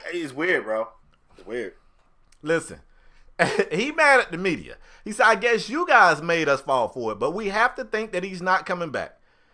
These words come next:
Speaker 2: <laughs> That we are who we are, and that we gotta fight without him. That shouldn't be changing, at least until he is ready for the jump ball." Now, look, Kawhi said there's still some tenderness. Now,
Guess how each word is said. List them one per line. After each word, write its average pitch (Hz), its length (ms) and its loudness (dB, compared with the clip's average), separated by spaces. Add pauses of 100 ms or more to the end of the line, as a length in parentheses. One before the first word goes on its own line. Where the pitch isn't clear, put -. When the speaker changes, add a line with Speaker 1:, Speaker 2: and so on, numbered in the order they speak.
(600)
Speaker 2:
<laughs> 180 300 -2
That 170 320 4
we 160 140 -4
are 233 260 10
who 233 120 -6
we 240 200 -6
are, 131 260 2 (260)
and 156 140 -2
that 151 140 0
we 202 100 -2
gotta 202 220 4
fight 185 280 -2
without 123 360 -2
him. 78 80 -16 (300)
That 170 180 2
shouldn't 214 320 -6
be 208 120 -8
changing, 123 480 -4
at 143 120 -6
least 175 240 -6
until 160 280 -2
he 175 160 -4
is 160 160 -6
ready 135 360 -2 (220)
for 139 140 -4
the 131 120 -4
jump 120 300 0
ball." 92 200 -2
Now, 127 140 2
look, 156 360 2 (560)
Kawhi 277 300 4
said 254 240 0
there's 190 180 -2
still 254 260 -4
some 226 200 -6
tenderness. 117 520 -6
Now, 175 340 2